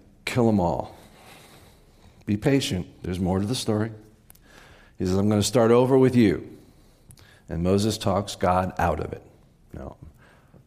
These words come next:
I don't think you can talk God out of anything. I think that somewhere in there, there's a,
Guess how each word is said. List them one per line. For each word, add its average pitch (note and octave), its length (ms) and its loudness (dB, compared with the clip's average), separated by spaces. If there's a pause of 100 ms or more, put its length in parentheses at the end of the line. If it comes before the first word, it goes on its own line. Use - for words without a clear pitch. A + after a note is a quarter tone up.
(120)
I A2 120 2
don't A#2 160 2
think G#2+ 140 2
you E2+ 40 -6
can F2 140 -8
talk E2 260 -2
God C2+ 200 -8
out A#1+ 180 -10
of C2 80 -12
anything. - 400 -14 (440)
I F#2+ 60 -10
think - 360 -4
that F2+ 140 -4
somewhere C#3+ 440 2
in G#2+ 140 2
there, F#2+ 120 0
there's F2+ 200 -2
a, F2 100 -6